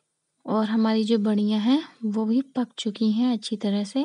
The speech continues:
तो ये देखिए दोस्तों, हमारी जो लौकी की सब्जी है वो बन करके तैयार है। तो दोस्तों, आप भी इसी तरह से अदौरी या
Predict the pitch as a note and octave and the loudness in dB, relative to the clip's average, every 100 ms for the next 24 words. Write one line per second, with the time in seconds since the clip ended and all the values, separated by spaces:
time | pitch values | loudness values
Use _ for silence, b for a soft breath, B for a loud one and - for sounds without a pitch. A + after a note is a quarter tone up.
0 | E4 _ _ _ _ _ b b b b | -4 _ _ _ _ _ b b b b
1 | b b _ - A3 A3 G#3+ A3+ A3 A#3+ | b b _ -2 2 4 4 0 0 0
2 | A3+ A3 - B3+ B3 A3+ A3+ A3 A3 G#3+ | 2 -2 0 2 2 2 0 0 0 2
3 | G#3 G#3 A3+ A3 A#3+ A#3+ G#3 G3 A3+ A3+ | 0 -2 -4 -2 -2 0 -2 0 0 2
4 | C#4 D#4+ _ b b b b b - _ | 0 -2 _ b b b b b -20 _
5 | - G#3 G#3 G#3+ G#3+ A3+ A3 G#3+ - G#3+ | -4 0 2 2 0 0 -4 -4 -2 0
6 | G#3+ A3 A3 B3+ C#4+ D4 _ b b b | 2 0 0 0 0 -2 _ b b b
7 | _ A3+ G#3 A3 G#3+ - C4 C#4 - G#3 | _ -4 0 0 0 0 0 0 -2 -4
8 | G#3 A#3 A3+ G#3+ A3+ A#3 A3 A3 A#3+ C#4 | -2 0 0 -2 -4 -2 0 0 0 -2
9 | - G#3 G#3+ G#3+ A3+ B3+ C4 A3+ - _ | 0 -2 0 0 2 2 0 -4 -14 _
10 | - - G#3+ A3 G#3+ | -20 -8 -4 -2 -2